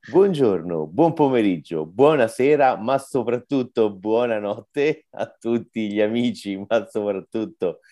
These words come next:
le amiche del brutto e il cattivo in edizione notturna per la crisi ucraina. Da Kiev il nostro inviato Simone Zizzari. Ciao Simone.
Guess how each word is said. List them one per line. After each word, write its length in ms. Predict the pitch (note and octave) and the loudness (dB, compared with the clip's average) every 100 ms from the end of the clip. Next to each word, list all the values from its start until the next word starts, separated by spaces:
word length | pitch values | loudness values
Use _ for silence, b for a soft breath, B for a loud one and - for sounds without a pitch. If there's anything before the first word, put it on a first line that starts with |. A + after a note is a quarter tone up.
| b b b | b b b
le 200 | - B2 | -2 4
amiche 640 | B2 C3 B2+ F#2+ G2+ F#2 F#2 | 4 2 -2 -2 0 0 0
del 240 | G#2 G#2 | -4 -4
brutto 720 | G2 G#2+ A#2 A2 - F#2+ F#2 | -4 -2 -2 -2 -4 -2 -2
e 280 | - G#2 - | 0 0 0
il 240 | A2+ A#2 F2 | -4 -6 -4
cattivo 760 | G#2 G2+ - C3 C#3 C#3 C#3 - | -2 -2 -2 -4 -2 -2 -4 -4
in 280 | B2+ A#2+ - | -6 -6 -6
edizione 920 | G#2+ A2 A2 - B2 A#2+ A2+ G#2+ G#2 | -6 -6 -8 -6 -2 0 0 -2 -4
notturna 760 | A2 A2 - A2+ G2+ A2 G#2+ | -4 -6 -6 -6 -6 -6 -6
per 240 | G#2 A#2 A2 | -4 -2 2
la 140 | A#2+ | 0
crisi 400 | A#2 F2+ - G#2 - | 0 -12 -10 -10 -6
ucraina. 580 | A#2+ A#2 D#2 D2+ D#2 _ _ _ | -2 -2 -2 -6 -14 _ _ _
Da 300 | - D#3+ G2+ | -4 0 0
Kiev 480 | - C#3 F3 F3+ D#3+ | -2 -2 0 -2 -6
il 120 | A2+ G#2 | -8 -2
nostro 340 | A2 F#2 F#2+ | -2 -2 -8
inviato 640 | G2 B2+ G2+ E2 G2+ A2 _ | -6 0 0 0 -4 -8 _
Simone 460 | E3+ B2+ D#2 G#2 A2 | -10 -8 -8 -10 -8
Zizzari. 480 | F#3 C#3 E2 D#2+ - | -8 -6 -8 -10 -6
Ciao 160 | D3+ | -4
Simone. 460 | C3+ C3+ B2+ G2+ | -4 -6 -6 -8